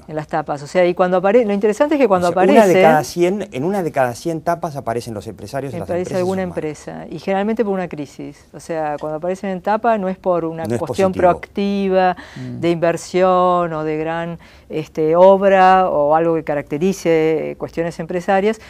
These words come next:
Speaker 1: sino que por lo general es, este, una crisis.
Speaker 2: Ahora,
Speaker 3: Ah, te voy a
Speaker 2: los,
Speaker 3: dar un
Speaker 2: los
Speaker 3: dato.
Speaker 2: empresarios, pero
Speaker 3: Sí.
Speaker 2: un, un dato que es importante, los empresarios hoy en el kirchnerismo pagan,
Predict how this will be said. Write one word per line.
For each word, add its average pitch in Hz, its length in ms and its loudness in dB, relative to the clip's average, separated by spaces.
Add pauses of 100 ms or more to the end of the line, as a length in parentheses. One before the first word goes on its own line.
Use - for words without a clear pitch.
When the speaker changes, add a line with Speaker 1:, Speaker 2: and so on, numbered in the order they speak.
(140)
Speaker 1:
sino 175 260 -4
que 180 100 0
por 175 140 -2
lo 160 60 -2
general 170 580 0
es, 156 180 -6
este, 147 760 -8
una 165 200 -4
crisis. 175 360 -2
Speaker 2:
Ahora, 107 200 6
Speaker 3:
Ah, - 20 2
te 147 60 6
voy 165 40 10
a - 20 10
Speaker 2:
los, 185 60 10
Speaker 3:
dar 180 80 8
un 165 60 6
Speaker 2:
los 139 80 8
Speaker 3:
dato. 165 120 10
Speaker 2:
empresarios, 190 440 4
pero 131 120 -6
Speaker 3:
Sí. 123 320 0 (180)
Speaker 2:
un, 156 60 -6
un 165 40 -2
dato 190 140 0
que 139 100 -6
es 127 80 -8
importante, 101 580 -8 (360)
los 135 220 -6
empresarios 160 600 -8 (100)
hoy 110 420 0
en 104 80 -12
el 110 80 -10
kirchnerismo 113 680 -10 (380)
pagan, 165 480 -6